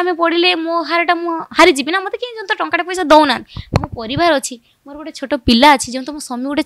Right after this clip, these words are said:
ଛାଡ଼ି ଦେଇଛି, ସେଟା ବି ସବୁ ପବ୍ଲିକ ବୁଝିବା ଦରକାର କି କୋଉ ପରିସ୍ଥିତିରେ କ'ଣ ଥିଲା। ଏ ନାଇଁ ସାର୍, ଗୀତ ଗାଇଲା ପରେ ସ୍ୱାମୀ ଆଉ ଫେରୁନାହାନ୍ତି କି ସିଏ, ଏ ନାଇଁ, ରଖିବିନି ଆଜ୍ଞା। ମୁଁ ନିଜ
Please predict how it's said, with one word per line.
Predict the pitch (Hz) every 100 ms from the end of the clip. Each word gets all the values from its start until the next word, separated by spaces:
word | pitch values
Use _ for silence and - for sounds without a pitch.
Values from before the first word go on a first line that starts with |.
| -
ଛାଡ଼ି | 240 277
ଦେଇଛି, | 262 220 233 - -
ସେଟା | - 233 285
ବି | 359
ସବୁ | 370 349
ପବ୍ଲିକ | 349 359 285
ବୁଝିବା | 285 339
ଦରକାର | 302 233 214 - -
କି | 349 -
କୋଉ | 269
ପରିସ୍ଥିତିରେ | 302 294 - - 381
କ'ଣ | 320 285 226
ଥିଲା। | 196 - _ _ 311
ଏ | 302 269
ନାଇଁ | 226 170
ସାର୍, | - 190 - _ 233
ଗୀତ | 240 - 359
ଗାଇଲା | 339 330
ପରେ | 339 330
ସ୍ୱାମୀ | 269 254 262
ଆଉ | 262
ଫେରୁନାହାନ୍ତି | 254 240 240 233 277
କି | 466 -
ସିଏ, | 294 254 147 143 143 - _ 349 113 -
ଏ | 294 247
ନାଇଁ, | 185 175 _
ରଖିବିନି | 240 - 208 196 190
ଆଜ୍ଞା। | 190 208 240
ମୁଁ | 285 320 320
ନିଜ | 262